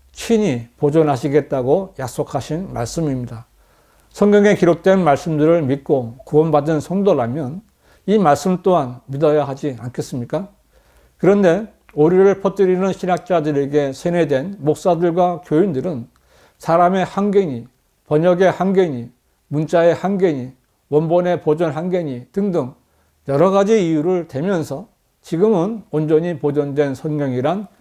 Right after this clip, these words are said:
있을 수 없다고 믿고 있습니다. 사람들의 생각으로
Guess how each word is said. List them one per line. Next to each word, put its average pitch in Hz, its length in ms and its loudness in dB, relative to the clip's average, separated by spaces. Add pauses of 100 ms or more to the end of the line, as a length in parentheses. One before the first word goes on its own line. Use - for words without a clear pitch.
(140)
있을 185 240 -4
수 208 200 2 (100)
없다고 190 680 0
믿고 131 300 0
있습니다. 123 400 -8 (640)
사람들의 202 480 4
생각으로 185 800 -2